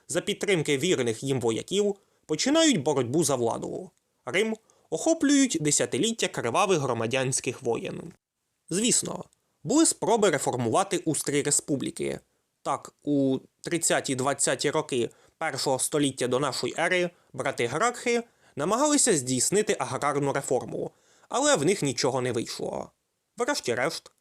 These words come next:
Рим до першого століття до нашої ери уже став повноцінною імперією, а республіканський устрій був лише перешкодою для остаточного утвердження імперії. Римська республіка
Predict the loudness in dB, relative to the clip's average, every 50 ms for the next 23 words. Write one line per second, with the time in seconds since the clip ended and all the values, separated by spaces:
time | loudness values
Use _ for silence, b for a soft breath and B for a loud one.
0 | _ _ _ _ _ -6 -4 -2 0 0 0 -2 -4 _ _ _ _ _ _ _
1 | -12 -4 0 2 4 4 2 2 2 -2 -2 0 0 0 0 0 0 0 2 2
2 | 2 2 0 -2 0 0 0 -2 -2 -2 -4 -4 0 0 0 2 2 0 -2 -2
3 | b b b b b -2 0 2 2 2 2 2 2 0 0 0 0 0 0 2
4 | 2 0 0 0 0 0 2 2 4 2 2 2 0 0 -2 -2 -2 -2 -4 -4
5 | -4 -6 -6 -6 -4 -4 -4 -4 -6 -8 b b b b b b -4 -2 0 0
6 | 0 -2 -4 -4 -2 0 0 0 2 2 0 0 0 -2 -4 -4 -2 0 0 0
7 | 0 -2 -2 -2 -2 -2 -2 b b b b b b 0 2 2 4 6 4 4
8 | 4 2 -2 -2 0 -4 -2 -4 -6 0 0 0 2 2 2 2 2 2 0 -2
9 | b b b b b -2 0 2 4 4 2 0 0 -2 -2 -2 -4 -4 0 0
10 | 0 2 2 2 2 2 2 0 -2 -6 -6 -2 -2 0 0 0 0 0 2 2
11 | 2 0 -2 -2 -4 -4 -4 -4 -4 -6 -6 -6 -8 -6 -6 -6 -8 -10 _ _
12 | _ _ _ _ -10 -8 -4 -2 -2 -2 0 0 0 2 2 0 0 0 0 2
13 | 4 2 2 4 2 2 2